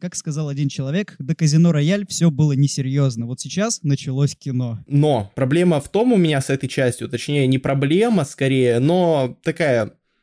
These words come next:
Speaker 2: м, субъективная придирка скорее так, что для меня она как будто-таки играет на немного более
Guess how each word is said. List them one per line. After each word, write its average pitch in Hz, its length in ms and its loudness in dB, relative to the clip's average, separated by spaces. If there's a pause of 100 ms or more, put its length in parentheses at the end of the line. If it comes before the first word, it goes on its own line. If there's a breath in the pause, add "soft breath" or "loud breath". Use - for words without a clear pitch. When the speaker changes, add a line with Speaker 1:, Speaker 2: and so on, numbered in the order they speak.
(260)
Speaker 2:
м, 127 160 -4
субъективная 151 880 2
придирка 139 540 0
скорее 123 420 0
так, 113 360 -4 (480)
что 151 880 2 (200)
для 151 380 0
меня 190 680 2 (160)
она 151 320 2
как 160 300 -2
будто-таки 175 1080 0 (180)
играет 175 680 2
на 143 320 0
немного 180 420 4
более 143 680 2